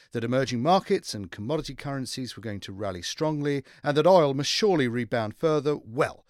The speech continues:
this week has once again challenged your assumptions. I'm Roger Blitz, and a warm welcome to Hard Currency, the F T's weekly podcast on the F X market. In the studio this week to talk about assumptions and whether we should <laughs> simply stop making them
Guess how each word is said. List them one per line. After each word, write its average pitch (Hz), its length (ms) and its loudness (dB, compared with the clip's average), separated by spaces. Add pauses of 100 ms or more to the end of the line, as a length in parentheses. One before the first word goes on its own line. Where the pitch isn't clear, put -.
(320)
this - 260 4
week 147 200 2
has 143 200 -4
once 139 260 -2
again 117 380 -2
challenged 95 800 0
your 92 200 -10
assumptions. - 600 -12 (260)
I'm 165 180 8
Roger 131 220 -2
Blitz, 208 400 -4
and 139 120 -2
a 156 100 0
warm 123 340 -4
welcome 110 340 -6
to 180 200 -8
Hard 107 260 -6
Currency, 135 480 -4 (240)
the - 80 4
F 156 100 4
T's 151 240 -4
weekly 117 260 -8
podcast - 600 -8
on 110 80 -4
the 113 180 -6
F 113 200 -8
X - 200 -8
market. 135 400 -4 (440)
In 202 140 8
the 135 60 0
studio 95 460 -4
this 82 220 -10
week - 340 -6
to - 100 -12
talk - 240 -2
about 101 200 2
assumptions 220 680 0
and 117 100 -4
whether 110 220 -2
we 98 120 -6
should - 200 -8
<laughs> - 140 -2
simply 113 240 -2
stop - 320 -6
making 113 400 -2
them 127 180 -4